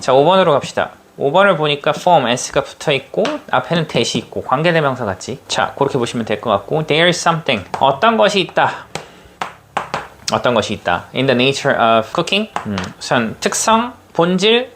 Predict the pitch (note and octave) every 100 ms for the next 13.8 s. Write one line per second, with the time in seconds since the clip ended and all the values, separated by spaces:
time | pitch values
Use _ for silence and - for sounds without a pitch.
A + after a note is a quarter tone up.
0 | C#3+ C#3 F3 G#3 G3 - D#3 D3 F3 D#3+
1 | D3+ C#3+ D3 D#3+ D3+ B2+ C3+ G#2 - B2+
2 | B2+ A2 - G2 - - - - - D#3+
3 | F3 G#3+ - C3+ B2+ E3+ B2 G2+ - D#3+
4 | C#3 D3 - C#3+ G#2+ - _ - - -
5 | - - C3+ D#3+ D#3 A#2 G2+ G#2 - A2+
6 | A2+ G3 - - - - C#3+ D3 C#3+ D#3+
7 | D#3 C#3 - F#3 C#3+ - C3 D3+ E3+ D#3+
8 | F#3 G3+ G3 - E3+ G3 F#3+ F#3 F#3 F3+
9 | D#3+ B2+ B2+ F3 F3+ - A#2 - C#3 C#3
10 | B2 D3 - - F#2 - - - C#3 C3+
11 | D3+ D#3 D3 - C#3 D#3 D3+ D3 C#3 B2
12 | A#2+ D#3+ A2 F2+ - D#3 C3+ D3 A#2 A#2
13 | F#2+ G2+ C#3 F#3 G3+ C#3 D3+